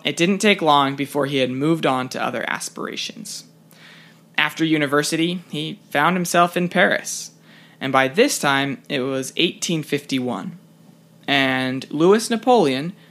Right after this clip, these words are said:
nephew of the infamous Napoleon Bonaparte, had just staged a coup d'etat. Bagehot wrote a few articles in an English journal in favor of Napoleon that stirred quite the controversy back at home.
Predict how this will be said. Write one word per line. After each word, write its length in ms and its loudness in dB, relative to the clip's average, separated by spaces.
nephew 380 0
of 100 -2
the 120 -4
infamous 600 -8
Napoleon 480 -8
Bonaparte, 600 -2
had 200 0
just 260 2
staged 440 0
a 40 -2
coup 220 -4
d'etat. 480 -6
Bagehot 480 2
wrote 220 6
a 80 2
few 240 2
articles 480 4
in 100 -2
an 120 -4
English 400 2
journal 640 2
in 200 -4
favor 440 2
of 100 -2
Napoleon 800 -4
that 220 -8
stirred 400 0
quite 320 -2
the 60 -4
controversy 760 -4
back 320 -4
at 120 -10
home. 380 -12